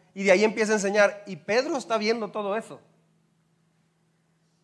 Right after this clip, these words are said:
Cu-, cuando terminó de hablar, le dijo a Simón, "Ahora ve a las aguas más profundas y echa tus redes para pescar." Verso cinco.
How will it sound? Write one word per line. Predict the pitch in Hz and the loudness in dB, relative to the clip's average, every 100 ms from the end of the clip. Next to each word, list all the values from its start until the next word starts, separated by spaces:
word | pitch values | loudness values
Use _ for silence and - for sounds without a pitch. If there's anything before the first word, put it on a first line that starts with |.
| _ _ _ _ _ _ _ _ _ _ _ _ _ _ | _ _ _ _ _ _ _ _ _ _ _ _ _ _
Cu-, | 180 180 | 2 4
cuando | 196 196 | 4 4
terminó | 196 196 190 262 | 2 2 4 6
de | 277 | 6
hablar, | 226 208 180 175 - | 6 4 4 0 -6
le | 165 | -4
dijo | 185 190 | -4 -2
a | 175 | -2
Simón, | 156 143 110 - _ _ _ _ - | -4 -6 -6 -12 _ _ _ _ 2
"Ahora | 160 208 | 6 6
ve | 214 | 6
a | 220 | 6
las | 233 226 | 4 2
aguas | 226 233 | 0 2
más | 233 233 | 0 0
profundas | 240 214 233 196 226 - 185 | -4 -4 -2 0 -2 -4 -4
y | 156 | -4
echa | 151 170 | -2 -4
tus | 196 | -2
redes | 185 147 156 151 - _ _ _ | -2 -2 -2 -8 -18 _ _ _
para | 131 127 | -4 -2
pescar." | - 277 269 - - _ _ _ _ _ _ _ _ _ _ _ _ 147 | 0 0 0 -6 -20 _ _ _ _ _ _ _ _ _ _ _ _ -8
Verso | 165 196 | -4 -2
cinco. | 185 131 98 | -2 -4 -10